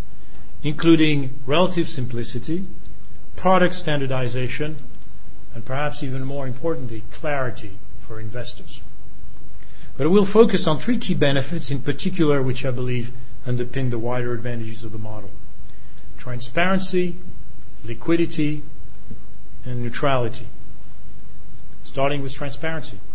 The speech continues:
Sunshine, as we all know, is often the very best disinfectant.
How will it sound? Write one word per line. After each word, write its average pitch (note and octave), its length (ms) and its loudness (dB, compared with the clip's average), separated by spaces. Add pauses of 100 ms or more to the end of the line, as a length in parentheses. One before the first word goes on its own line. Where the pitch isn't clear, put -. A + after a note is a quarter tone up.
(1600)
Sunshine, D3 560 0
as B2+ 160 0
we C3 140 2
all C3+ 500 0
know, A2+ 380 0
is A#2+ 260 0 (180)
often B2 380 0 (480)
the A2+ 80 0
very B2+ 260 0
best B2+ 380 0
disinfectant. B2+ 720 0